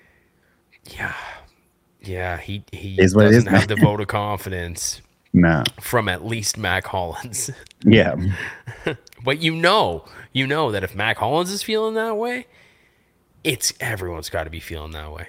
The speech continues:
Speaker 2: Yeah. Yeah, if he has
Speaker 1: Everyone's
Speaker 2: the
Speaker 1: gotta be
Speaker 2: confidence to
Speaker 1: feeling
Speaker 2: be, to give him the, uh, Robbie Anderson "tighten up, bruh" to Sam Darnold <laughs> vibe. Yeah.
Speaker 1: Yeah, yeah. And I, and
Speaker 2: But
Speaker 1: I, unfortunately, I don't think it's going to tighten up.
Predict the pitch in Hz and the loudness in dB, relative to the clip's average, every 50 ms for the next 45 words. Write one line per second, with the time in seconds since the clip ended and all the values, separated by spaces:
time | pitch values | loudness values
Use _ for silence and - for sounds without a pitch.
0 | - - - 92 87 78 73 67 - - _ _ _ _ _ _ _ _ _ _ | -6 0 4 4 6 6 4 2 -2 -8 _ _ _ _ _ _ _ _ _ _
1 | - 107 104 92 87 87 95 98 98 92 90 92 90 92 90 95 95 92 82 85 | 4 6 6 8 6 6 6 6 8 6 6 4 4 2 2 4 2 2 2 4
2 | 90 92 90 - - - 85 - 92 87 87 117 - - 123 - 123 110 104 101 | 2 2 2 2 -2 -2 0 2 4 4 4 2 -2 -4 0 4 4 6 8 8
3 | 101 98 - 110 98 107 104 101 98 92 92 92 92 92 92 98 104 101 98 98 | 6 6 6 6 6 8 8 8 8 8 6 6 6 6 8 8 8 8 8 6
4 | 98 98 101 98 95 - - 98 92 90 90 - - 104 95 87 82 90 90 90 | 6 6 6 4 4 4 4 6 6 6 6 4 2 0 0 2 2 2 2 2
5 | 82 - - 95 92 87 85 87 87 - - 101 90 - - 92 90 85 85 98 | 0 -2 0 2 2 2 2 0 -2 0 2 2 2 2 0 0 0 2 2 4
6 | 92 78 80 90 - - 135 107 101 95 101 - - - - 147 123 - - _ | 2 2 0 4 6 8 8 8 8 6 6 4 4 2 2 2 0 0 0 _
7 | - 135 131 131 131 127 120 117 135 139 - 110 110 107 98 107 107 98 95 85 | 6 6 6 6 4 2 2 4 4 2 2 2 0 -2 0 0 0 -2 -4 -6
8 | - - 104 104 104 98 92 90 85 82 - - - - - - - _ - - | -8 -8 -6 -4 -2 -2 -2 -4 -6 -8 -12 -16 -20 -20 -20 -20 -20 _ -6 -2
9 | 110 113 110 107 101 - - 101 98 95 101 107 - _ - 78 - - 120 120 | 0 0 0 -2 -2 0 4 6 6 6 4 2 -6 _ -10 -10 -8 -6 -6 -6
10 | 117 110 - - 120 123 117 - 117 107 98 95 95 92 101 92 98 92 - - | -6 -6 -6 -4 -4 -2 -2 -2 -4 -2 -2 -2 -2 -2 -2 -4 -4 -6 -6 -6
11 | 101 95 90 - - - 87 85 - - - 92 90 90 87 87 - 90 - - | -6 -6 -6 -10 -10 -10 -8 -8 -8 -6 -6 -6 -4 -4 -6 -8 -8 -10 -10 -10
12 | - 87 87 73 - 73 73 73 | -10 -10 -10 -12 -12 -12 -12 -12